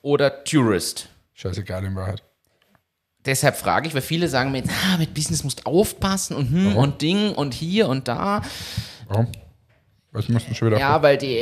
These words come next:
Speaker 1: äh, U-S-A-Amerikaner scheinbar sehr schwierig sind und Angst haben, ihnen die Jobs, dass da irgendwas ist. Und ke-, also mir, ich hab wirklich, also in den letzten zehn Tagen habe ich dermaßen viel Panikmache, Horrorstories
Speaker 2: Es ist
Speaker 1: gehört.
Speaker 2: komplett egal, was du angibst.
Speaker 1: Okay,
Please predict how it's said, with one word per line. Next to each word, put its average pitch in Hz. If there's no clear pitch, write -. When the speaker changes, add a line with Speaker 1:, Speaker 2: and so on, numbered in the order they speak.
Speaker 1:
äh, -
U-S-A-Amerikaner 117
scheinbar 113
sehr 90
schwierig 156
sind 147
und -
Angst 151
haben, 120
ihnen 113
die 113
Jobs, -
dass 151
da 139
irgendwas 131
ist. 175
Und 117
ke-, 127
also 143
mir, 147
ich -
hab 139
wirklich, -
also 120
in -
den 120
letzten 170
zehn 143
Tagen 107
habe 120
ich 127
dermaßen 151
viel 135
Panikmache, 139
Horrorstories 107
Speaker 2:
Es 123
ist 123
Speaker 1:
gehört. 120
Speaker 2:
komplett 110
egal, 87
was 90
du -
angibst. 90
Speaker 1:
Okay, 120